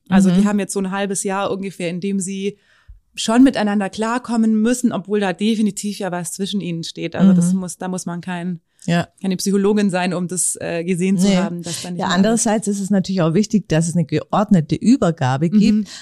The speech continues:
Speaker 2: Aber dadurch, dass es ja schon sein Stellvertreter war, glaube ich, dass man vielleicht gar nicht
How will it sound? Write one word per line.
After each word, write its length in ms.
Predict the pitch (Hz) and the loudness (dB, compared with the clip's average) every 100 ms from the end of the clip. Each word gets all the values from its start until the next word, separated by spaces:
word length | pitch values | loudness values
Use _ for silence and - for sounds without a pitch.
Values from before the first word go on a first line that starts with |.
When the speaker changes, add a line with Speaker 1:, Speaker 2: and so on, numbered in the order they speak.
| - | -12
Speaker 2:
Aber 200 | - 160 | -2 0
dadurch, 340 | 165 165 175 190 | 2 0 0 -2
dass 220 | 160 - | -4 -2
es 120 | 180 | -4
ja 120 | 151 | -4
schon 180 | 151 175 | -2 -2
sein 220 | 143 143 | -2 -6
Stellvertreter 960 | - - 160 190 160 - - 156 156 135 | -6 -2 0 0 -4 -6 -4 -2 0 -2
war, 260 | 131 160 185 | 0 0 0
glaube 440 | 160 139 170 165 | 0 0 2 0
ich, 420 | - 196 202 - _ _ _ _ - | 0 0 0 -8 _ _ _ _ -2
dass 200 | 160 - | 0 2
man 160 | 170 | 2
vielleicht 420 | - 165 156 160 | 0 -2 -2 -2
gar 220 | - 147 170 | -4 2 4
nicht 340 | 160 139 - | 2 0 -18